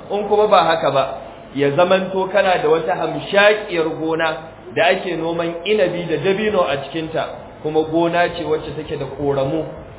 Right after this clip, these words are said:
ta yanda za a yi noman rani a cikinta, za a yi noman damuna a cikinta. "Aw takuna laka jannatun min nakhilin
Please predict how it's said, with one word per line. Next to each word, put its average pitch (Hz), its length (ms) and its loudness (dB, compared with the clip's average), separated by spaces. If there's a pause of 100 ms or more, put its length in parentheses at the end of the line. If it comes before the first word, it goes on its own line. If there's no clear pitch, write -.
ta 156 100 0
yanda 165 420 4
za 175 260 8
a 170 40 -2
yi 151 120 0
noman 175 340 -2
rani 196 380 4
a 175 180 -2
cikinta, 180 380 -6
za 156 160 2
a - 60 0
yi 139 100 -2
noman 143 340 -2
damuna 123 400 -6
a - 140 -10
cikinta. 110 340 -12 (320)
"Aw 170 200 4
takuna 151 360 -4
laka 139 300 -2
jannatun 131 500 -6
min 127 220 -8
nakhilin 151 520 -2